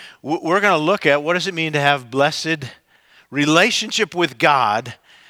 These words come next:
and then how does it trickle out into relationships with other people? And there's perhaps no more central text that we could look to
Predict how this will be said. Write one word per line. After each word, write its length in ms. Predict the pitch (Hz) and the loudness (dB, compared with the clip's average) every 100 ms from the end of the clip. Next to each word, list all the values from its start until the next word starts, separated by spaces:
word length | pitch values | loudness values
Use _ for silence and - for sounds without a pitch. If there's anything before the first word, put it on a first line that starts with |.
| _ - | _ -6
and 160 | 143 | 0
then 200 | 151 160 | 2 2
how 180 | 123 165 | 2 0
does 180 | 175 160 | 0 -4
it 100 | 156 | -4
trickle 340 | - 165 143 | -4 -2 2
out 240 | 135 135 139 | 2 2 -2
into 200 | 131 135 | -8 -6
relationships 840 | 131 131 135 127 117 131 113 - - | 0 0 0 -4 -6 -6 -6 -8 -6
with 200 | 131 123 | -4 -2
other 220 | 117 117 | -2 -4
people? 480 | 139 131 - 90 - _ - - - | -4 -6 -6 -12 -14 _ -20 -20 -10
And 120 | 135 156 | -6 -4
there's 120 | 156 | -2
perhaps 400 | 170 175 190 175 | 0 2 0 -2
no 180 | 208 269 | -2 0
more 280 | 214 165 | 0 0
central 400 | 156 202 190 160 | 2 0 -2 -4
text 400 | 139 175 156 - | 0 2 2 0
that 140 | 156 139 | -6 -6
we 100 | 156 | -6
could 160 | 139 | -4
look 200 | 147 214 - | -4 -4 -4
to 260 | 135 131 | -6 -6